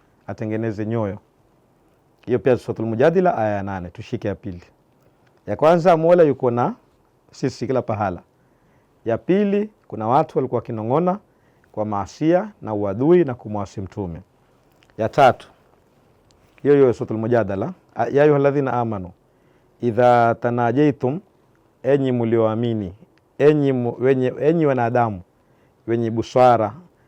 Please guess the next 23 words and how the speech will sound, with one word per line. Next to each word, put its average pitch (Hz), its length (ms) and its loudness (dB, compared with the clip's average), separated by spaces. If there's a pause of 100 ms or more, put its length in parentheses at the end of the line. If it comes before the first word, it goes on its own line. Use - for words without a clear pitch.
(240)
wenye 123 220 -2
uadilifu, 117 760 -2 (200)
wenye 113 240 -6
ukweli, 123 760 0 (640)
mkinong'ona, 135 800 2 (160)
fala 131 300 4
tatanajau 131 560 0
bil 120 160 -2
ithmi 131 220 -8
wal 110 100 -6
udwan, 101 420 -6 (540)
tofauti 123 360 0
na 104 120 -4
wale. 101 260 -4 (640)
Ikiwa 139 220 0
lazima 185 340 2
mnong'one, 185 460 2
basi 156 240 0
msinong'one 151 720 0 (420)
kwa 117 160 -4
mambo 131 340 0
ya 117 100 2
madhambi 180 680 0